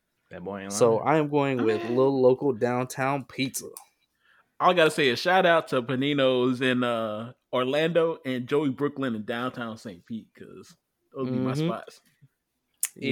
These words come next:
Speaker 1: Yeah,
Speaker 2: that
Speaker 1: I
Speaker 2: was the
Speaker 1: guess I
Speaker 2: one
Speaker 1: can give a
Speaker 2: Saint
Speaker 1: shout
Speaker 2: Pete
Speaker 1: out.
Speaker 2: spot I had in mind.
Speaker 1: I guess I can give a shout out to Pizza Planet in downtown Orlando just because I remember them, <laughs> not because the pizza's
Speaker 2: <laughs>
Speaker 1: phenomenal. But, you know, y'all get a shout out here. <laughs> Y'all are always open late at night when people downtown, so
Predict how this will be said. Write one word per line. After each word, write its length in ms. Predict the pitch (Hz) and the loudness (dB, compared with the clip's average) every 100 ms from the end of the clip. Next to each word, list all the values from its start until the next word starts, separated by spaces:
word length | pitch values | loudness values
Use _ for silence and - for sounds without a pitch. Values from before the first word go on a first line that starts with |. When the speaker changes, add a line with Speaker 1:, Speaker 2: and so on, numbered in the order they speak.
| - | 6
Speaker 1:
Yeah, 60 | 131 | 6
Speaker 2:
that 60 | |
Speaker 1:
I 40 | - | 6
Speaker 2:
was 80 | |
the 40 | - | 6
Speaker 1:
guess 80 | 135 | 4
I 40 | |
Speaker 2:
one 80 | 127 | 2
Speaker 1:
can 140 | 139 | 0
give 140 | 131 123 | -4 -4
a 20 | |
Speaker 2:
Saint 80 | 120 | -2
Speaker 1:
shout 220 | 135 123 | 2 4
Speaker 2:
Pete 80 | 117 | 4
Speaker 1:
out. 80 | 113 | 2
Speaker 2:
spot 240 | 117 110 | 0 0
I 160 | 110 117 | 0 -2
had 100 | 107 | -4
in 100 | 104 | -6
mind. 280 | 104 104 107 _ _ _ _ _ _ _ _ _ - - - | -8 -10 -16 _ _ _ _ _ _ _ _ _ -20 -20 -12
Speaker 1:
I 80 | 117 | -4
guess 200 | 120 127 | 0 0
I 40 | 135 | 0
can 120 | 123 | -2
give 120 | 123 | -4
a 40 | |
shout 260 | 123 131 117 | -2 0 2
out 200 | 113 - | 0 -2
to 260 | 123 110 - | -2 -2 -2
Pizza 280 | 127 127 | -6 -8
Planet 460 | 123 135 120 120 80 | -8 -6 -4 -4 -6
in 140 | 131 | -6
downtown 420 | 117 117 120 127 117 | -2 -2 -2 -2 0
Orlando 360 | 117 117 117 | 0 -2 -2
just 200 | 113 113 | -4 -6
because 260 | - 131 117 | -6 -2 2
I 60 | 110 | 2
remember 420 | 107 110 117 120 | 2 -2 0 0
them, 360 | 123 127 135 - - - | 0 -2 -6 -10 -12 -8
<laughs> 180 | 175 | -6
not 300 | 160 120 117 | -2 2 2
because 280 | 139 147 139 | 2 2 0
the 80 | 120 | 0
pizza's 460 | 120 135 - 170 175 | -8 -6 -2 2 2
Speaker 2:
<laughs> 60 | - | 4
Speaker 1:
phenomenal. 540 | 170 175 170 185 202 277 285 226 180 165 | 8 8 6 2 -2 -2 0 2 6 8
But, 360 | 160 160 165 | 10 10 6
you 120 | 185 | 4
know, 220 | 170 156 180 | 8 8 8
y'all 180 | 143 156 | 8 8
get 100 | 170 | 4
a 40 | |
shout 320 | 180 170 139 | 6 8 8
out 180 | 127 135 | 8 6
here. 340 | 131 127 190 - | 4 2 0 2
<laughs> 360 | 208 - 180 131 | 2 4 2 6
Y'all 240 | 139 156 | 8 10
are 120 | 143 | 12
always 300 | 156 160 165 | 12 10 10
open 260 | 160 160 139 | 8 8 6
late 200 | 131 131 | 6 6
at 100 | 143 | 6
night 220 | 147 120 | 8 6
when 100 | 131 | 4
people 320 | 135 131 131 | -4 0 0
downtown, 640 | 127 117 131 113 131 110 120 | 4 6 8 6 4 2 0
so 320 | 120 107 | 0 0